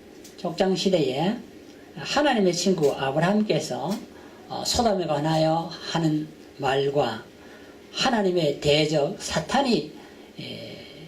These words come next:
또한 욥을 통하여 하는 말이 기록되어 나오는 것을 우리는 볼 수가 있습니다. 창세기 십구 장에는 소돔 고모라가 하나님의 불심판을 받아서 지구촌에서 처음으로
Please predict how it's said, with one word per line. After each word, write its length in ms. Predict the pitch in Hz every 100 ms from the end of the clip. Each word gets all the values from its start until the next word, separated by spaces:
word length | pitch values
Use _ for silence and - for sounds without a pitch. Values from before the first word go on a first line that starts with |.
| - - - - - - - - - - - - -
또한 460 | 202 160 165 180 208 - - -
욥을 360 | 226 214 160
통하여 340 | 139 143 131 135
하는 280 | - 151 139
말이 380 | 127 135 180
기록되어 480 | - 180 156 160 151
나오는 280 | 139 127 135
것을 240 | 131 196
우리는 400 | 170 143 135 117 117
볼 160 | 139
수가 340 | - 131 120 -
있습니다. 480 | 208 - 113 92 - - - - - - - - - -
창세기 380 | - 277 262 254
십구 240 | - -
장에는 560 | 269 247 240 160 165 220 - - - - -
소돔 460 | - - 254 139
고모라가 800 | 160 151 165 185 151 120 - - - - - -
하나님의 640 | - 233 202 165 156 143 -
불심판을 1040 | - 220 - - 277 269 - 196 165 143 -
받아서 760 | 175 156 143 127 127 180 269 285 - -
지구촌에서 640 | - 185 175 170 165 160 151
처음으로 640 | - 190 190 190 175 -